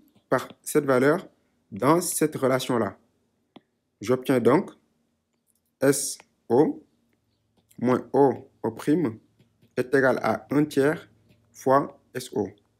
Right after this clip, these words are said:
Très bien. Donc, je fais passer un tiers de S O prime de ce côté-là et moins O O prime de l'autre côté de l'égalité.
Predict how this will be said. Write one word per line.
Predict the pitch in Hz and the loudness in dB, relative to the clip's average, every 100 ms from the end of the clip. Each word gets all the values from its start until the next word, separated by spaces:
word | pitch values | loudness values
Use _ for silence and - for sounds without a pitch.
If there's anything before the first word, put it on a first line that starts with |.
| _ _ _ _ _ | _ _ _ _ _
Très | - 101 | -6 -2
bien. | 110 151 - - _ _ _ | 0 -2 -4 -12 _ _ _
Donc, | 117 110 | -8 -6
je | 113 156 | -2 0
fais | 160 180 | 2 2
passer | - 170 165 160 127 110 _ _ _ _ | 4 4 4 2 0 -2 _ _ _ _
un | 143 | -2
tiers | 151 156 143 | 0 0 -2
de | - | -4
S | 139 - | -6 -6
O | 131 | -8
prime | - 143 107 - | -4 -4 -4 -8
de | - | -12
ce | 113 131 | -6 -4
côté-là | 123 113 101 143 262 - _ _ _ _ _ - | -4 -2 0 0 -2 -12 _ _ _ _ _ 2
et | 147 147 | 2 2
moins | 123 160 - | 0 2 2
O | 143 143 | 0 -2
O | |
prime | - 160 165 - | -4 -4 -4 -4
de | 117 117 | -8 0
l'autre | 147 156 | 0 0
côté | 160 143 151 214 | -2 -2 0 -2
de | 131 | -2
l'égalité. | 131 135 127 120 107 | 0 0 0 -2 -6